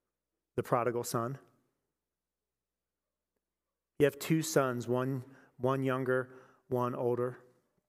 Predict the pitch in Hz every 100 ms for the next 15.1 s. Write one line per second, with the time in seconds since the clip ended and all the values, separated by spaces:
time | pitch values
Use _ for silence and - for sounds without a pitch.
0 | _ _ _ _ - - 139 139 143 139
1 | 147 139 139 131 131 135 131 123 - 131
2 | 123 123 127 127 123 123 117 113 - -
3 | - - 120 131 143 123 120 120 101 120
4 | 120 127 113 - - - _ _ _ _
5 | _ _ _ _ _ _ _ _ _ _
6 | _ _ _ _ 143 - 139 131 123 117
7 | - - 131 139 151 147 147 139 139 -
8 | 143 143 147 127 - - - 139 135 131
9 | 143 127 127 123 123 131 147 - - -
10 | _ _ _ _ _ _ _ _ _ _
11 | - 135 120 120 123 - - - _ _
12 | _ _ _ _ _ _ _ _ 135 110
13 | 135 135 135 135 139 135 135 151 123 117
14 | 117 127 123 120 117 113 110 113 170 -